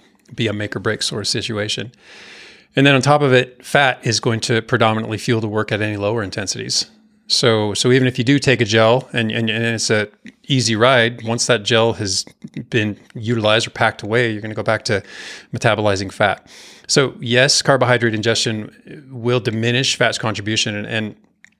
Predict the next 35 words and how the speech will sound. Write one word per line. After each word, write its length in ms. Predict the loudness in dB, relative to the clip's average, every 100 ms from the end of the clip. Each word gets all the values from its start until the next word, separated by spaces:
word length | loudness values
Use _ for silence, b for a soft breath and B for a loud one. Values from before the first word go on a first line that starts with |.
| _ _ _
it, 100 | -16
it 180 | -4 0
only 160 | 0 2
does 240 | 2 2
so 160 | 2 0
temporarily, 800 | 0 -2 0 2 2 0 -2 -4 -4
and 200 | 0 0
it 100 | 0
only 180 | -4 -2
does 240 | 0 0
so 200 | 0 -2 -6 _
to 120 | -6 -4
degrees. 460 | -4 -4 -4 -6
And 100 | -6
again, 260 | 0 0 2
this 180 | 0 0
is 180 | -2 B B B B B
intensity 500 | -2 2 2 4 0
dependent 480 | 0 -2 -2 -2 -8 _ _
because, 400 | -2 0 0 -4
uh, 220 | -6 -8 -2
rides 300 | 0 2 0
like 240 | -2 -2
a 40 |
long, 280 | -6 -4 -4
slow 180 | -2 -2
distance 600 | 2 0 0 -2 -2 -2
don't 300 | -4 -4 -2
require 320 | 0 2 2
much 380 | 2 0 0 -2
or 180 | 0 0
any 440 | 0 0 -2 -6 -6
exogenous 680 | -6 2 2 2 -2 -4 -4
or 100 | -2
eaten 440 | -2 -4 -6 -10